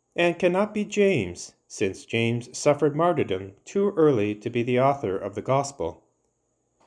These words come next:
Aside from the aforesaid internal evidence from the gospel itself, we also have external evidence from the patristic fathers. The primary witness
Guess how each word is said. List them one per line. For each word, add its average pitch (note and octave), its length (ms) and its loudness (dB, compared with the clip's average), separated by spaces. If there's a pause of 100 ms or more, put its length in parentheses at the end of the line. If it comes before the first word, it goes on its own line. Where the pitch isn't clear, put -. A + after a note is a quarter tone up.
(220)
Aside F#3 440 4
from D#3+ 220 0
the B2+ 140 0
aforesaid C#3+ 760 -2
internal D#3 600 -2
evidence D#3 520 0
from G2+ 200 -8
the F#2+ 60 -6
gospel A#2 440 0
itself, C3 600 0 (760)
we D#3+ 140 6
also A3+ 320 4
have B2+ 240 0
external C3 800 -2
evidence A2 500 -2
from G2+ 300 -2
the A#2+ 180 0
patristic - 640 -6
fathers. C#3 600 0 (1120)
The G2+ 80 -2
primary C3+ 540 2
witness A#2+ 540 -2